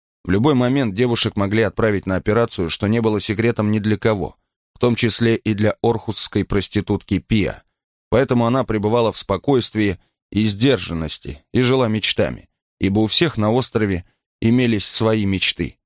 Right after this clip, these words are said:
и прежде всего о семье и детях. И у Нетте, и у Пиа. Нетта повернулась к ней, прижав руку к губам, и прошептала: «Мне очень жаль об этом говорить, но Бет и Бетти кое-что обсуждали между собой.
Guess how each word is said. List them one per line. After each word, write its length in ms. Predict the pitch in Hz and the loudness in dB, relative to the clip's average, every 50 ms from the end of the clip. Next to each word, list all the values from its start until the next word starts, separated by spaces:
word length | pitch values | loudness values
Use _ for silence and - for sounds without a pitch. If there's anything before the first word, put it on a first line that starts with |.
| _ - | _ -8
и 100 | 78 76 | -8 -4
прежде 400 | - 104 120 139 127 107 117 117 | 0 2 2 2 2 0 -2 -2
всего 440 | - - - 110 101 104 98 90 - _ _ | -2 0 0 0 2 0 0 -2 -4 _ _
о 100 | - 98 | -4 -2
семье 420 | 90 - - 92 92 95 98 98 87 | -2 0 0 0 0 0 0 0 -2
и 200 | - - 92 87 | -2 -4 -6 -6
детях. 520 | 82 85 82 67 - - - - _ _ _ _ _ _ _ _ - | -2 -2 -4 -4 -4 -10 -18 -18 _ _ _ _ _ _ _ _ -4
И 100 | 92 95 | 0 0
у 120 | 92 90 | 2 2
Нетте, 500 | 90 101 113 127 123 _ - 120 113 - _ _ _ _ _ _ _ _ - | 2 2 2 0 0 _ -4 -6 -6 -6 _ _ _ _ _ _ _ _ -2
и 100 | - 110 | 0 0
у 120 | 104 98 90 | 0 0 -2
Пиа. 420 | - - 113 101 78 60 - - _ _ _ _ _ _ _ _ _ _ _ _ _ _ _ - | -2 -2 0 0 0 -2 -6 -12 _ _ _ _ _ _ _ _ _ _ _ _ _ _ _ -4
Нетта 340 | - 107 123 123 117 - 113 | -2 0 0 0 0 -2 -2
повернулась 600 | 92 110 107 107 107 107 117 131 139 135 127 - | 0 0 0 0 2 2 2 0 0 0 -2 -4
к 80 | - 127 | -2 -2
ней, 160 | 127 127 120 | 0 0 0
прижав 420 | - 107 107 101 101 110 101 - | -2 -2 -4 0 0 -2 -2 0
руку 260 | 110 110 104 - 107 95 | -2 -4 -2 -2 -4 -4
к 80 | 90 | -2
губам, 420 | 87 107 95 90 90 76 58 - _ _ _ _ - | -2 -2 0 0 -2 -4 -4 -10 _ _ _ _ -4
и 100 | 95 98 | -4 -2
прошептала: 640 | - 104 101 95 - 104 - - 107 85 73 - - _ _ _ _ _ _ _ _ _ _ _ _ - | 0 0 0 0 -2 -4 -2 -2 -2 -2 -2 -4 -10 _ _ _ _ _ _ _ _ _ _ _ _ -4
«Мне 220 | 104 110 110 110 | -2 0 0 2
очень 280 | 107 104 - - 113 104 | 0 2 2 2 2 2
жаль 240 | 104 120 117 107 | 2 0 0 -2
об 120 | 98 92 110 | -2 -2 -2
этом 220 | 107 - 98 98 | -2 -2 -2 -2
говорить, 480 | 92 104 101 104 110 127 127 - - _ _ _ _ _ _ _ - | 0 0 0 0 0 -2 -2 -4 -10 _ _ _ _ _ _ _ -2
но 140 | - 104 98 | 0 0 0
Бет 300 | 90 101 123 123 - - | 2 2 0 0 0 -2
и 40 | 101 | -2
Бетти 360 | 92 101 135 139 - - 92 | 0 0 -2 -2 -2 -4 -8
кое-что 420 | - - 127 123 110 - - 123 113 | -4 -2 -2 0 0 0 -2 -2 -2
обсуждали 500 | - - - 123 107 113 139 123 110 104 | -2 -2 -2 -2 -2 0 -2 -2 0 0
между 320 | 104 104 95 85 95 95 | 0 -2 -2 -4 -4 -4
собой. 460 | - - 104 98 95 82 - - _ | -2 -2 -2 -2 -2 -6 -6 -6 _